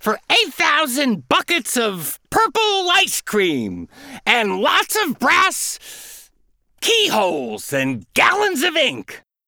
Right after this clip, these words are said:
Then his mouth started steaming. His tongue got so hot.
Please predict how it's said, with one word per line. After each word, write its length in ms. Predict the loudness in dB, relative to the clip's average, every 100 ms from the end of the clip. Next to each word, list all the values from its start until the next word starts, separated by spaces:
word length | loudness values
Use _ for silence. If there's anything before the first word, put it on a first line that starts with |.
| _
Then 160 | -6 -6
his 180 | -4
mouth 260 | -2 -2 -2
started 440 | -2 0 2 0 -4
steaming. 920 | -6 -6 -4 0 0 -2 -4 -8 -12
His 280 | -12 -12
tongue 360 | -10 -4 -2 -2
got 260 | -2 -6 -6
so 260 | -8 -8 -8
hot. 680 | -10 -4 -2 -4 -6 -16